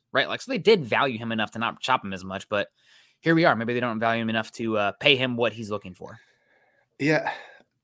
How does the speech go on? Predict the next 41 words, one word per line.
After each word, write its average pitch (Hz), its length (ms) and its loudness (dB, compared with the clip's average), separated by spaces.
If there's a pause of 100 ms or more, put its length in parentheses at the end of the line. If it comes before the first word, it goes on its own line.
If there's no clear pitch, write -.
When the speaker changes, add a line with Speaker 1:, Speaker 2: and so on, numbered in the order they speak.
Speaker 2:
And 131 320 -2 (600)
I 123 40 0
guess, 147 160 2
do 156 100 -2
you 156 60 4
wanna 143 140 4
read 131 220 2
the 127 60 2
Mike 127 200 0
Klis 123 260 -2
tweet 123 440 -4
so - 120 -12
we 104 80 -2
can 101 120 -8
kinda 101 420 -2 (560)
get 113 120 0
a - 20 0
little 107 160 0
bit 104 100 -2
of 95 80 -4
a 98 40 -4
picture 110 340 -2
of 101 80 -2
what's 101 160 -4
going 101 220 0
on 98 180 -4
there? 101 260 -6 (460)
Speaker 1:
Sure. 202 240 0
So 135 200 2
two 240 200 -2
tweets, - 500 -2
uh, 127 200 2
coming 143 320 -4
this 135 160 -6
morning 139 340 -4
at, 117 340 -4
uh, 92 100 -4
six - 240 -6
twenty-eight 139 380 -4
Mountain 104 260 -6
Time. 104 340 -8